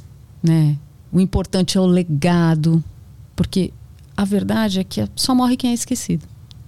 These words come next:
Se você continuar vivo na memória, você tá aqui. Então tem uma frase que a gente tem impressa lá no, no nosso templo ecumênico, na parede, que é assim: é, "Quando alguém que amamos falece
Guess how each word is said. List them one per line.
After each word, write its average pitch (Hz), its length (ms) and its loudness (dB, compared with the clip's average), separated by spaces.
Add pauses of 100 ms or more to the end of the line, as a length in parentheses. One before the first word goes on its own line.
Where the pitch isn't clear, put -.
(720)
Se - 120 -6
você 202 300 0
continuar 160 520 2
vivo 151 300 2
na 143 100 2
memória, 156 560 2 (840)
você - 160 -4
tá 269 160 -6
aqui. 202 320 -6 (400)
Então 269 160 0
tem 311 160 0
uma 262 160 2
frase 214 480 0
que 175 80 -2
a 170 40 2
gente - 260 0
tem 175 260 2
impressa 170 600 0
lá 185 260 2
no, 151 400 4
no 160 140 2
nosso 156 240 2
templo 143 280 0
ecumênico, 151 760 0 (100)
na 139 120 2
parede, 151 600 0 (760)
que - 100 -4
é 175 60 2
assim: 143 560 0 (720)
é, 151 580 4 (960)
"Quando 214 360 2
alguém 202 280 2
que - 120 -4
amamos 143 360 4
falece 139 680 0